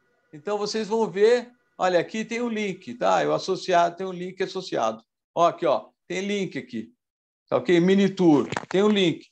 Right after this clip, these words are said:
Vocês entram aí, vocês vão pra, pra apresentação, tá? Do tour. Esse aqui é bem legal. Olha, outro link aqui, ó. Então, aqui tem, tá cheio de link, vocês vão curtir aqui. Aqui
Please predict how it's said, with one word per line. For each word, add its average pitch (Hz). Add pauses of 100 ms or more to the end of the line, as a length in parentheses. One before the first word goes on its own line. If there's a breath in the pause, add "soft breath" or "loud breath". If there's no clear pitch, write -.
(400 loud breath)
Vocês 175
entram 233
aí, 208
vocês 220
vão 214
pra, 196 (320)
pra 175
apresentação, 180 (160)
tá? 156
Do 135
tour. 131 (300)
Esse 156
aqui 175
é 190
bem 190
legal. 160 (580)
Olha, 147
outro 180
link 180
aqui, 135
ó. 110 (1040)
Então, 196
aqui 185 (380)
tem, 185
tá 185
cheio 277
de 277
link, 247
vocês 220
vão 233
curtir 226
aqui. 170
Aqui 208